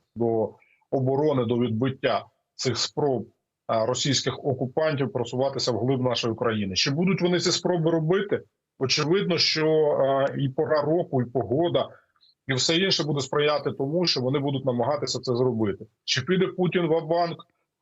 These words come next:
Ну, сьогодні російського бункерного царя інавгуруватимуть знову на корону, а, черговий раз.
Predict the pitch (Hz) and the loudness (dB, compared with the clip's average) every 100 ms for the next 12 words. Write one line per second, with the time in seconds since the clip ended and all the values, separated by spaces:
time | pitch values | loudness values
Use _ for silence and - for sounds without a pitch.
0 | - 160 165 156 180 165 151 143 180 165 | -6 -2 0 2 2 2 0 0 0 0
1 | 156 139 131 165 147 139 139 131 127 - | 0 -2 0 -2 0 0 2 0 0 0
2 | 143 165 151 135 117 131 135 143 135 131 | 2 2 2 2 2 2 2 2 0 -4
3 | 117 123 143 143 127 120 117 127 135 123 | -2 -2 0 2 2 0 0 0 0 0
4 | 107 _ _ _ _ 123 123 123 - - | -4 _ _ _ _ -2 0 -2 -2 -2
5 | 175 139 147 143 127 127 127 107 - | 2 2 2 2 2 4 2 0 -4